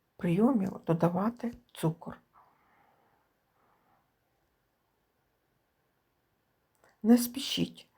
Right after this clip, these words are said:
Цей процес може тривати п'ять-сім хвилин,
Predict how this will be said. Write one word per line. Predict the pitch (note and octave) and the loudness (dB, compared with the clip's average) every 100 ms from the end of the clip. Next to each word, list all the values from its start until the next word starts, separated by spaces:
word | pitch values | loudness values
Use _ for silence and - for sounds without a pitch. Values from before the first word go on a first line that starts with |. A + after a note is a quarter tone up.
| _ - _ | _ -20 _
Цей | - G#3 | -2 0
процес | A3 A#3 A#3 B3 A#3+ - - _ | 0 -2 -2 0 0 -2 -14 _
може | G3 G3+ G3 | -4 -2 -4
тривати | G3 G3+ G3 F#3 F#3 | -2 0 2 2 0
п'ять-сім | F3+ - G3+ - - F#3+ | -8 -4 -6 -4 -2 -2
хвилин, | - G#3 G3+ B3 C#4+ | -4 -6 2 2 2